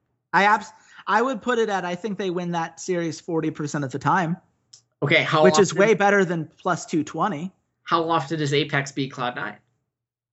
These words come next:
Speaker 1: I could see that being a fifty-fifty. If Apex plays the way that we know they can. The problem with Apex is that they have no objective control. And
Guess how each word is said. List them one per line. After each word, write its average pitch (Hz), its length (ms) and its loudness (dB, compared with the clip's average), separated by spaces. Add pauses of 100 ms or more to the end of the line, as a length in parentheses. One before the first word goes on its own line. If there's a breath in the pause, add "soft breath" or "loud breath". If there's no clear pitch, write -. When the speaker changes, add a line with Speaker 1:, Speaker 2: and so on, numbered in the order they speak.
(300)
Speaker 1:
I 123 140 -4
could 131 180 -6
see 151 120 -4
that 131 200 -2
being 127 220 -8
a 117 60 -8
fifty-fifty. 120 680 -12 (1500)
If 220 340 6
Apex 208 600 2
plays 180 580 -4
the 180 100 -8
way 165 220 -6
that 160 100 -8
we 160 140 -10
know 147 160 -6
they 139 120 -8
can. 175 240 -6
The 151 60 -6
problem 381 340 4
with 240 60 -2
Apex 220 480 -2
is 147 120 -14
that 160 140 -6
they 170 120 -6
have 165 160 -4
no 226 240 0
objective 180 440 -6
control. - 380 -18 (680)
And 165 460 0